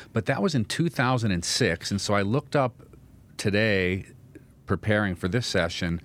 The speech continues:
Facebook was only founded in two thousand and four. So, like, very early, you're, like, saying, "Oh, yeah,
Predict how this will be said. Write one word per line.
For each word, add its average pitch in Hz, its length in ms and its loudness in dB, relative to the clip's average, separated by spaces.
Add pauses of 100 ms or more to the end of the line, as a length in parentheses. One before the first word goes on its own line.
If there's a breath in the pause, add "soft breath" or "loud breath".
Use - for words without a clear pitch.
(380 loud breath)
Facebook 160 300 -2
was 117 120 0
only 107 140 2
founded 123 360 -2
in 85 60 -4
two 117 180 -2
thousand 95 380 0
and 78 140 -4
four. 87 360 -2
So, - 120 -4
like, 104 140 -2
very 151 320 0
early, 120 400 2
you're, 95 160 2
like, 104 240 0
saying, 107 200 0
"Oh, 127 120 0
yeah, 160 380 0